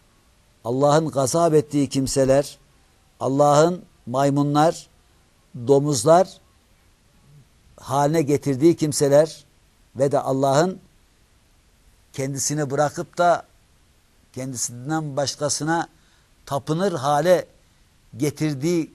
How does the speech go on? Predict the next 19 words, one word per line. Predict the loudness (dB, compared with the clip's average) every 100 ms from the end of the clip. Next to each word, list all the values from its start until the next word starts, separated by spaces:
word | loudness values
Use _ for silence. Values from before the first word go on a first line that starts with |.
| _
kimseler, | -12 -8 -6 -2 -2 -4
tağuta | -4 -2 -2 2 2 2 _ _ _ -12
ibadet | -4 -2 0 0 -2 -6
eder | -4 -2 -2 -4
duruma | -8 -4 -4
getirdiği | -6 -8 -8 -8 -8
kimseler, | -8 -6 -2 -2 -2 -6 -20 _ -8
işte | 0 0
bunlar | 0 0 0 -2 _ _ _ -14
dünyada | -8 2 4 6
en | 4 2 -2
şerli, | -2 0 0 -4 -10 _ _ _ -8
hayatın | 0 0 0 -6 -8 -8
en | -8 -8
kötü | -10 -10 -10 -12
konumunda | -8 -6 -2 2
olanlardır. | 4 4 4 2 4 0 -4 _ _ _ _ _ _ _ _ _ _ -8
Ve | -4 -2
bunlar | -2 0 0